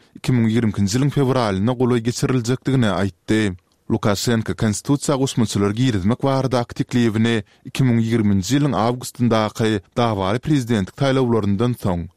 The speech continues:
Minskiň protestleri gazaply basyp ýatyrmagy sebäpli hem ýurdun içinde hem de daşynda nägilelikleriň artyp başlamagynyň arasynda hüdür edipdi. Geçen ýylky prezidentlik taýlawlarynda Lukashenkanyň altynjy möhleti prezident taýlanandygy öňe sürüldi.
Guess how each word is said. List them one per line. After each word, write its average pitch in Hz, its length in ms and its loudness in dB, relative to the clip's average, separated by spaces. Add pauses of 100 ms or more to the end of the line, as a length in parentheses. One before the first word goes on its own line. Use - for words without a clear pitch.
Minskiň 110 560 0
protestleri 107 640 -2
gazaply 107 440 -2
basyp 143 200 -4
ýatyrmagy 123 560 0
sebäpli 113 600 0 (200)
hem 160 160 2
ýurdun 113 400 0
içinde 95 400 0
hem 139 240 0
de 143 120 0
daşynda 117 540 0 (160)
nägilelikleriň 113 880 0
artyp - 280 -4
başlamagynyň 120 600 0 (140)
arasynda 104 420 0 (120)
hüdür 113 180 0
edipdi. 101 640 -2 (300)
Geçen 135 360 0
ýylky 139 240 0
prezidentlik 104 560 0
taýlawlarynda 123 800 2 (200)
Lukashenkanyň 113 760 0
altynjy 104 400 0
möhleti 143 400 0
prezident 117 560 -2
taýlanandygy 117 760 2
öňe 123 220 2
sürüldi. 101 640 0